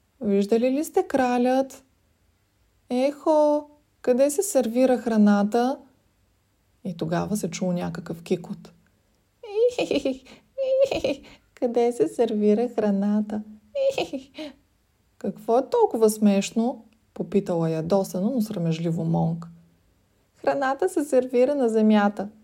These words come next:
Ако си намериш някой съхнал плод или ядка, ще ядеш. Ако ли не, не ядеш",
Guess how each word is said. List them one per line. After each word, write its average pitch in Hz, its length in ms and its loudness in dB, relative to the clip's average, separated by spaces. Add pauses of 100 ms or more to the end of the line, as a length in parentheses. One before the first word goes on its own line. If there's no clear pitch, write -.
(160)
Ако 220 240 -2
си 226 120 -4
намериш 240 520 -2
някой 220 360 -2
съхнал 196 460 -2
плод 202 240 0
или 180 160 0
ядка, 190 440 -2 (180)
ще - 240 -4
ядеш. 359 580 0 (200)
Ако 202 280 0
ли 180 140 0
не, 180 400 -2
не 311 120 -6
ядеш", 311 600 0